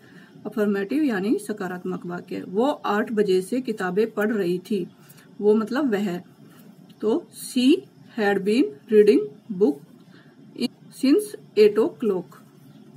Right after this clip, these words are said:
तो हमें इस, हमारा ये sentence English में हो गया सी, सी मतलब वही,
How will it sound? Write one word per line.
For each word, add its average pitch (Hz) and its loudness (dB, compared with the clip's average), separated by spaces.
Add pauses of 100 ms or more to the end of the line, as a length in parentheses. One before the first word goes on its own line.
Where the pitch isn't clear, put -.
(920)
तो 214 -6
हमें 214 0
इस, - -6 (160)
हमारा 202 -2
ये 214 4
sentence 208 -2
English 202 -2
में 214 -2
हो 202 0
गया 240 0
सी, 302 -4 (400)
सी 214 -6
मतलब 220 -4 (220)
वही, 214 2